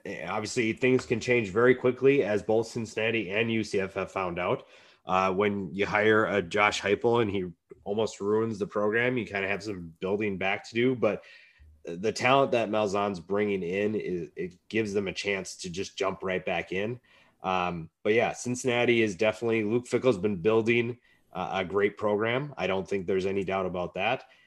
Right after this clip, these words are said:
I think that he's brought in talent that makes it really not that surprising that they're the best team in the conference. Uh, and if you look at their, their roster this year,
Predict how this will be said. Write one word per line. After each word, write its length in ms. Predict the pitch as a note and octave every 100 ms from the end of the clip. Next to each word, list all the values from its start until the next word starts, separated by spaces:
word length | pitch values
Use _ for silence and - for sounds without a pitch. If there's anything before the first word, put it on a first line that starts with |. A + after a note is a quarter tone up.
| -
I 80 | E2+
think 320 | F#2+ G2 F#2+
that 180 | F#2+ F#2+
he's 300 | G2 F#2+ F2+
brought 320 | D#2+ F2+ G2
in 160 | G2+ G2
talent 520 | F#2 G2 G#2+ G#2+ F#2
that 280 | F#2 E2+ B1 - _ -
makes 240 | G2 -
it 120 | G2 D#2+ E2+ -
really 180 | G#2
not 240 | F#2 F#2+ F#2
that 220 | G2 F#2+
surprising 560 | F#2+ - F#2+ G2+ A2 G#2+
that 160 | G#2
they're 100 | G2
the 80 | F#2+
best 300 | F#2 G2 -
team 160 | - F#2+
in 60 |
the 80 | F2+
conference. 640 | - F#2 F#2 A#2 B2 - - _ _ _ _ -
Uh, 160 | F#2
and 100 | G#2
if 100 | A2
you 200 | G#2 A2+
look 160 | A#2 A2+
at 80 | A2+
their, 240 | A#2 G2+ - _
their 220 | - G#2 G2
roster 460 | F#2 G#2 - G2+
this 260 | F#2+ G#2 -
year, 300 | F#2+ F#2+